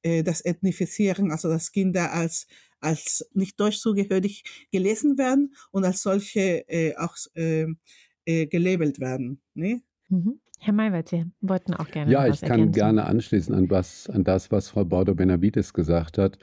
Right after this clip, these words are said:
Speaker 3: Es sind tatsächlich, und das ist auffallend auch in den wissenschaftlichen Untersuchungen, sind vor allem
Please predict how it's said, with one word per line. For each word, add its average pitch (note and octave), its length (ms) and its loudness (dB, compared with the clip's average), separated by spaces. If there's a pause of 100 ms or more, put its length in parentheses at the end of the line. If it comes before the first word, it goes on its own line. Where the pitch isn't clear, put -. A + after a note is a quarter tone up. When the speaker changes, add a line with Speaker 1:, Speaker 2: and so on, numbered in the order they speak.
(320)
Speaker 3:
Es - 160 0
sind C#3 380 2
tatsächlich, A#2 640 0
und G#2 120 4
das G#2 140 0
ist G#2+ 200 -2
auffallend A#2 600 2
auch G2+ 140 0
in G#2 80 2
den G2 180 4
wissenschaftlichen G2 840 0
Untersuchungen, G2 840 2 (260)
sind G#2+ 280 0
vor - 240 -4
allem B2+ 420 4